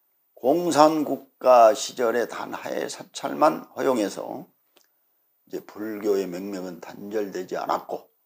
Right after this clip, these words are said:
소수의 불교 학자들에게 불교 연구의 기회를 제공해서 승가와 불교 학맥이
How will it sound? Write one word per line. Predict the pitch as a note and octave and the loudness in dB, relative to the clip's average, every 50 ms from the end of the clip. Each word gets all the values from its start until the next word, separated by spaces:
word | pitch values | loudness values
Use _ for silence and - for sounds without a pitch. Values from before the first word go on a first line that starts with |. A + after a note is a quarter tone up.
| _ _ _ _ _ _ _ _ _ _ _ _ | _ _ _ _ _ _ _ _ _ _ _ _
소수의 | - - - C3+ C3 A#2+ G#2+ G2 A2+ G2+ | -20 -14 -8 -6 -6 -6 -4 -6 -6 -6
불교 | - - G2 G2+ - F#2 | -6 -8 -10 -8 -8 -8
학자들에게 | E2+ E2 - - _ - F#2+ G2+ G2 F#2+ F2+ F2+ F2+ - - - | -8 -8 -10 -14 _ -4 -2 -2 -2 -2 -6 -6 -6 -8 -8 -10
불교 | - - - - - F2+ | -10 -14 -18 -12 -10 -8
연구의 | F2+ - - F2+ F2+ - - _ | -8 -8 -8 -10 -12 -14 -16 _
기회를 | - - A2+ A#2+ B2+ D3+ D#3+ D3 | -14 -8 -6 -4 -4 -4 -4 -6
제공해서 | C3 - G#2+ A#2 A#2+ A2 G#2+ A2 G#2 G#2+ A2 - | -6 -8 -10 -10 -10 -8 -10 -10 -10 -10 -12 -12
승가와 | - - - B2+ B2+ C3 B2 A#2+ A#2 A2+ G#2+ G#2+ G#2 A#2+ D3 D3+ - - - - _ _ _ _ _ _ _ _ _ _ _ _ _ _ | -12 -12 -12 -12 -10 -10 -6 -4 -2 0 0 4 8 8 10 8 8 4 -2 -16 _ _ _ _ _ _ _ _ _ _ _ _ _ _
불교 | _ - A2+ A#2 A#2+ A#2 G2 A2+ A2 G2 | _ -10 -6 -4 -4 -4 -2 0 0 0
학맥이 | F2+ D#2+ - - - C#3 C3 B2 A#2+ A#2 G#2 G2 G2 F#2 F2 G2 A2+ D3 E3 - - - | 0 -2 -6 -8 -8 -8 -6 -6 -4 -4 -4 -2 -2 -4 -4 -2 -2 -2 -2 -2 -4 -10